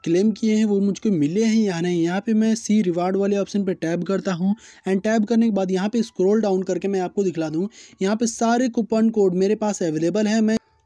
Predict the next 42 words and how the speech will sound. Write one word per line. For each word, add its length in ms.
और 140
गाइस, 240
अगर 180
आप 200
एक 220
लाख 240
वाले 260
इवेंट 440
में 140
पार्टिसिपेट 680
करते 340
हो, 120
वहाँ 300
से 140
अगर 200
आप 240
एक 220
लाख 240
रुपए 280
विन 260
कर 200
लेते 280
हो, 260
तो 80
वो 240
आपके 540
अकाउंट 360
में 180
ट्रांसफ़र 460
कर 200
दिए 240
जाएंगे, 400
जिस 280
तरह 220
से 160
ये 200
मेरे 300
रिवार्ड 380
शो 220
कर 180
रहे 220
हैं। 300